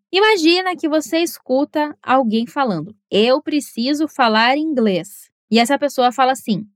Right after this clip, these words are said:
"I need to learn English." O que que essa pessoa tá enfatizando?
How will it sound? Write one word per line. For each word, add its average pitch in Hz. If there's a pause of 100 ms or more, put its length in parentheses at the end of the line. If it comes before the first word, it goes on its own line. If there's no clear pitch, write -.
(120)
"I 262
need 208
to 208
learn 185
English." - (240)
O 311
que 392
que 453
essa 381
pessoa 311
tá 285
enfatizando? 262